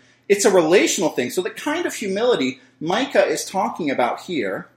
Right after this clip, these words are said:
is relational. He says, "Walk humbly." So humbly, yes, but walk with your God. With your God. So his humility, I don't think humility,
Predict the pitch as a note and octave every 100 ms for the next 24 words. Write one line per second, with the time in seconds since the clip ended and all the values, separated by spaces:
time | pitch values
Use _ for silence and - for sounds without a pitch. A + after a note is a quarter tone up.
0 | _ _ _ _ _ _ _ _ _ _
1 | _ _ _ _ _ _ _ _ _ _
2 | - E3+ D#3+ - - D3 C#3 F3+ B3+ -
3 | - - D#3+ F3+ D#3+ C#3+ F#3 C#4 - -
4 | - G#3+ A#3+ C3+ G#2+ C3+ - D#3 B3 D#4+
5 | B3 D3+ E3 A3+ C3+ - - - _ _
6 | _ D#3+ D#3+ F3+ C4 G3 - - D3 F#3
7 | F#3+ F3+ C#3 D3+ C3+ - - _ _ _
8 | _ _ _ _ _ A#2 E3 F3+ D#3 B2
9 | A#2 F2+ F#2 _ _ _ _ _ - C4+
10 | D#4 - C4 B3 G4+ A3 - B3+ D#4+ -
11 | E4 - A#3 G#3+ A3 D#3 A#2+ D#3 -